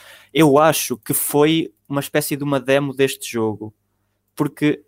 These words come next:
a rapariga parece-me a mesma e ela tem, os poderes são similares. E parece estar, eh, algo, algo muito bom.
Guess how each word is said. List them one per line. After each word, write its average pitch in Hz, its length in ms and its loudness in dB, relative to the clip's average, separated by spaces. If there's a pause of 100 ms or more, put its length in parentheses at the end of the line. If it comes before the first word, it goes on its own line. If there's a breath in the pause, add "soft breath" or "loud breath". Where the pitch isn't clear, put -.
a 143 80 0
rapariga 151 520 0
parece-me 139 400 0
a 135 40 -2
mesma 151 420 -2
e 139 80 -2
ela 139 160 2
tem, 139 400 -8 (540)
os 139 100 -8
poderes 143 320 -2
são 143 100 -4
similares. 123 800 -2 (760 soft breath)
E 202 120 -4
parece 156 460 2
estar, 135 360 2
eh, 135 300 0 (120)
algo, 127 800 -2 (800)
algo 120 300 0
muito 123 240 -8
bom. 110 280 -6